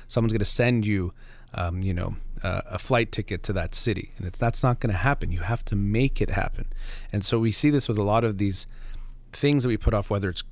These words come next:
as I'm talking about, going to some city or doing some kind of a, uh, new creative pursuit or professional pursuit, relationship pursuit, that we always think there will be a time where it's gonna feel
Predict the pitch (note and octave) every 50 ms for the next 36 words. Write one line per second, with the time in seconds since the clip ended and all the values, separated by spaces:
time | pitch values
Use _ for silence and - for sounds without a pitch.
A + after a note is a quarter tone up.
0 | - - - - - - G#2+ G2+ F#2+ F#2 F#2 - F#2+ F2+ - F#2 E2 - - F#2+
1 | F#2 F2 E2+ - G2+ - - - F#2 F2 F2 F2+ - - - - - - - F3
2 | F3 E3+ D#3 C3 A#2+ A#2 - - G#2+ A2 A2 A2 A2 G#2 - - - - - -
3 | - - - - - G#2 B2 C3+ D3 D3+ D3 C#3 - - - B2+ A#2 A2+ - -
4 | - - A#2 A2 G#2+ A2 A2 G2+ G2+ - - G2+ G2 F#2+ F#2 G#2+ - G#2 G#2 G2
5 | G2 F#2+ F#2+ G2 F#2 - - - - - - - - - - - - F#2+ F#2+ F#2+
6 | F#2 F#2 F#2 F#2+ G2 G#2 G2+ G#2+ A#2 A#2 A2+ A2 G#2+ G2+ F#2+ F#2 - - - -
7 | - - - - - - G#2+ G#2+ A2+ C3 C#3 C3 A#2+ - - - A2 G2 - -
8 | A#2 G#2+ G2 F#2+ F2 - - F2+ - B2 C#3+ C#3+ - - C3 A#2+ G#2+ - - A2
9 | G2+ - - G#2+ G2 F#2 F2 F#2 F#2+ A#2 C#3+ D3 - - B2+ - - A#2+ - -
10 | - A2 - - - A#2 A2 - - - - - - - - - - - B2 B2
11 | B2+ - - C3+ D3 D#3 D#3+ D3 - - - C#3+ B2+ A#2+ - - - - - -
12 | - - B2 B2 B2+ C3 A#2+ B2+ B2+ A#2 - - - - C#3+ D3+ D#3 D#3+ D#3 C#3
13 | C3 B2 A2+ - - - - A#2 A2+ - - - - - A#2 A#2 A#2 A2+ A2 A2